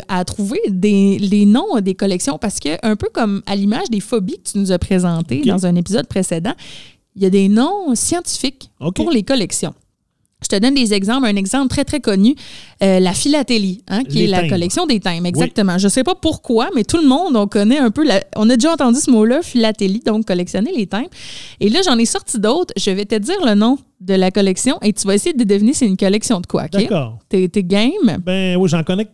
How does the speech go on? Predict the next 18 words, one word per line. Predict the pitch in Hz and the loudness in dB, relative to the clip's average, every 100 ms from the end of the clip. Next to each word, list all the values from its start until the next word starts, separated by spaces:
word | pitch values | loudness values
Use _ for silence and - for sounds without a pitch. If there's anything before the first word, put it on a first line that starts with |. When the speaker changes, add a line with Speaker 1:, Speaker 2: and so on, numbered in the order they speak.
| _ _ _ _ _ _ _ - | _ _ _ _ _ _ _ -20
Speaker 2:
deux, | 151 202 208 | -6 -4 -4
trois | 180 202 208 | -4 -2 -2
certains, | 202 - - 175 285 294 | -2 -6 -6 -6 -2 2
mais | 165 147 | 4 4
on | 139 | 4
verra. | 147 147 151 _ | 2 2 -2 _
Speaker 1:
On | 202 214 | -2 0
verra. | 202 185 180 - | 0 -2 -4 -4
Alors, | 196 196 208 208 | 0 2 4 2
je, | 202 190 | 2 0
j'y | 190 208 | 0 0
vais | 277 | 0
facilement | - 208 - 185 190 208 | -2 -4 -4 -2 -2 -2
là, | 202 175 | -2 -4
pour | 170 | -6
commencer. | - 175 175 170 - - - | -4 -2 -2 -4 -8 -8 -4
La | 190 180 | 0 0
bibliophilie. | 180 311 330 233 220 233 262 - 196 156 | 0 0 2 2 4 4 0 -4 -6 -6